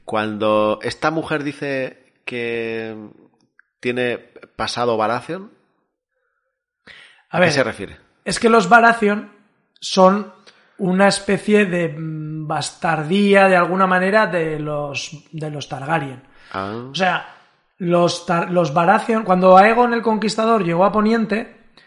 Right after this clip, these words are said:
Speaker 2: en Bastión de Tormenta no estaban los Baratheon. Estaban otros, que creo que eran los Dondarrion, pero no, no estoy seguro. No estoy seguro. Alguno seguro que, que me corrige.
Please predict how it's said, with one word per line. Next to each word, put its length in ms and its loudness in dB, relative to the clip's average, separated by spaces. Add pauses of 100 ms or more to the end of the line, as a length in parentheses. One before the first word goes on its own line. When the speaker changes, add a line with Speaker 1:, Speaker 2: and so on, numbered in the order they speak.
(180)
Speaker 2:
en 180 -4
Bastión 300 0
de 80 2
Tormenta 460 2
no 220 6
estaban 420 0
los 140 -6
Baratheon. 500 -4 (600)
Estaban 420 -2
otros, 500 2
que 300 -16
creo 220 -8
que 60 -6
eran 140 -2
los 420 -6
Dondarrion, 520 0
pero 140 0
no, 100 0
no 120 -2
estoy 200 -4
seguro. 420 -8 (140)
No 80 -14
estoy 180 -10
seguro. 260 -12
Alguno 260 -4
seguro 280 -6
que, 360 -8 (280)
que 100 -8
me 100 -4
corrige. 380 -8